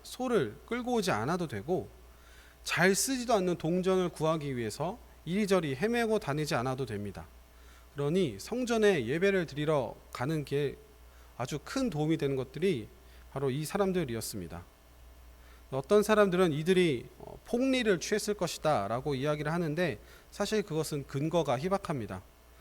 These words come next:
그리고 너무 비싸게 팔았으면 이 사람들이 아마 사지 않았을 것입니다. 어, 힘들어도 아마 소나 양을 어떻게든 데리고 오려고 했을 것입니다. 또 동전을 바꾸는 것도 수수료가 너무 많이 나왔다면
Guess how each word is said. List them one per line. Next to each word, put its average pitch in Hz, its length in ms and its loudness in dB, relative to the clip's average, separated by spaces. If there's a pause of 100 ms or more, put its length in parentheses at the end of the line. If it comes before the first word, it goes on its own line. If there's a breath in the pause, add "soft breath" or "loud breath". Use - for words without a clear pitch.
(500 loud breath)
그리고 156 220 -2
너무 151 260 4
비싸게 208 420 2
팔았으면 175 720 0
이 131 80 -12 (160)
사람들이 175 760 0
아마 107 220 -6
사지 208 240 -6
않았을 156 380 -2
것입니다. 104 520 -10 (760 soft breath)
어, 87 80 -14
힘들어도 214 480 2
아마 113 200 0
소나 190 360 2
양을 127 420 0
어떻게든 135 720 -8
데리고 135 280 -4
오려고 117 300 -4
했을 180 300 -8
것입니다. 95 560 -10 (680 loud breath)
또 135 60 -10
동전을 190 480 2
바꾸는 185 380 0
것도 151 420 -2
수수료가 196 460 -2
너무 139 240 -4
많이 - 200 -2
나왔다면 110 640 -4